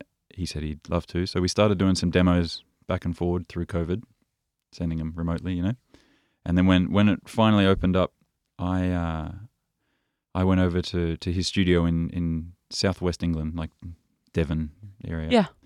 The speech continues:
Speaker 1: Uh, and spent about six weeks there making the album with him. Just, it was the two of us, and there was this girl, Bryony, and another girl, uh, named Cara McKee, who was, uh, from America, but also at the camp, and she just happened to be traveling at that time, so she came and stayed with us too. So there was the four,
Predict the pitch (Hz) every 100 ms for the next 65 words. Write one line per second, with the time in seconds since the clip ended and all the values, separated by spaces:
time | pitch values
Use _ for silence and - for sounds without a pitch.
0 | _ _ _ _ _ 90 82 87 - -
1 | _ 87 82 80 - 95 90 90 - 92
2 | - 90 85 - 80 82 85 _ _ _
3 | _ 92 87 85 87 85 82 98 98 90
4 | - 62 - 80 87 123 120 113 110 -
5 | - _ _ _ - 82 85 78 - -
6 | - 90 80 92 101 101 95 90 92 101
7 | 92 95 95 - 82 85 82 80 - -
8 | - 85 82 92 92 90 87 - 92 87
9 | 87 85 82 78 - - - _ _ _
10 | _ _ 92 90 98 90 78 - 95 87
11 | 80 85 85 82 90 87 87 92 - 95
12 | 90 82 85 82 _ _ - 95 92 92
13 | 85 85 90 87 85 98 87 85 - 85
14 | 82 80 - 80 73 82 82 82 82 -
15 | 95 90